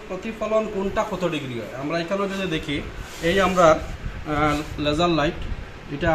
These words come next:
আমরা ও সত্তর ডিগ্রি আমরা আগে দাগ দিয়ে রাখছি, এখানে বরাবর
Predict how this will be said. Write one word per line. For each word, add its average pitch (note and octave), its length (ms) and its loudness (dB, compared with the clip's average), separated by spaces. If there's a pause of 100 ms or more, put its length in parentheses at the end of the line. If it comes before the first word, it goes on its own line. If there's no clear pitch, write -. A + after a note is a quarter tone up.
আমরা E3 220 4 (160)
ও - 20 0 (160)
সত্তর - 320 -2
ডিগ্রি E3 180 2 (120)
আমরা E3 200 2
আগে D#3 180 0
দাগ C3+ 180 0
দিয়ে D#3 180 0
রাখছি, C#3 260 -4 (460)
এখানে E3 240 0 (140)
বরাবর D#3 280 2